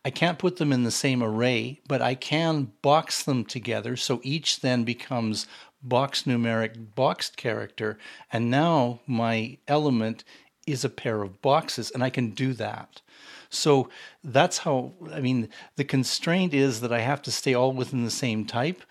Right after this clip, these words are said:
but the way I get around that is I can box anything, and now I have a common type,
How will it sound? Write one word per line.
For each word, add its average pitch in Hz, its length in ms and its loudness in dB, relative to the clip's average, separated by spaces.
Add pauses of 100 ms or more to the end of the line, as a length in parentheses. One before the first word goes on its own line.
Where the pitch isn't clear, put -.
(140)
but - 120 -8
the 135 80 0
way 127 160 4
I 120 40 2
get 113 140 -2
around 123 400 2
that 110 300 -2 (200)
is 127 160 -2
I 147 140 4
can 135 160 -2
box 139 480 0
anything, 113 540 -2 (280)
and 123 200 0
now 131 180 4
I 127 60 2
have 117 160 2
a 110 40 0
common 120 380 -2
type, 120 400 -4